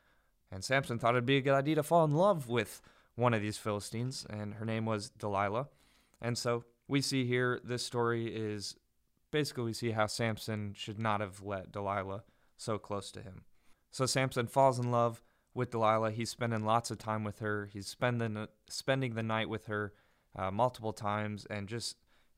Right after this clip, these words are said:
all his free time is going to Delilah when he could be doing a lot of other things. He could be spending time with the Lord. He could be spending time with, you know,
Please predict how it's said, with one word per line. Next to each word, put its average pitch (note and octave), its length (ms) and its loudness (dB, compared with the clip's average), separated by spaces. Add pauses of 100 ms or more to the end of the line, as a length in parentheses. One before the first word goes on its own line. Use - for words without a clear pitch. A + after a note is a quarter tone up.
all C3 140 4
his A#2+ 120 0
free C#3 180 0
time A2 380 -2
is G2+ 120 -8
going A2+ 300 -2
to G#2+ 120 -4
Delilah G2+ 560 -2 (240)
when G#2 120 -4
he G#2 60 -2
could C#3+ 200 -2
be A#2 80 -6
doing G#2 260 -4
a G2+ 40 -6
lot G2+ 160 0
of F#2+ 60 0
other C3 180 2
things. G#2+ 480 -8
He G#2+ 100 -8
could A2 180 -8
be G#2 60 -6
spending G#2+ 360 -6
time G2+ 300 -4
with G2+ 120 -8
the G2 80 -8
Lord. G#2+ 380 -4 (340)
He G#2+ 120 -10
could G2 200 -8
be G#2 160 -2
spending G2+ 340 -6
time G2+ 340 -4
with, F#2+ 280 -8 (240)
you G#2+ 120 -6
know, F#2+ 280 -4